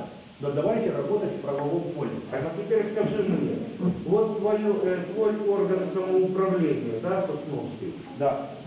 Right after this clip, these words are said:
Speaker 2: Э, на какую территорию он распространяется? Вот его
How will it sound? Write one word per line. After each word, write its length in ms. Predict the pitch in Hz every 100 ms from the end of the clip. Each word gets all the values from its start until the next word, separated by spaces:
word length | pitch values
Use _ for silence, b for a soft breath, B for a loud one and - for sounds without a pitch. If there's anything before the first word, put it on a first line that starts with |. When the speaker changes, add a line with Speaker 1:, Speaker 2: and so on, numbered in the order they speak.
| 160 147
Speaker 2:
Э, 580 | 147 147 143 143 143 160
на 80 | 196
какую 560 | 208 226 269 269 254 240
территорию 600 | 226 220 233 233 226 220
он 160 | 214
распространяется? 1160 | 208 175 190 196 - 202 196 175 170 151 - 151
Вот 300 | 170 165 170
его 540 | 196 190 196 165 175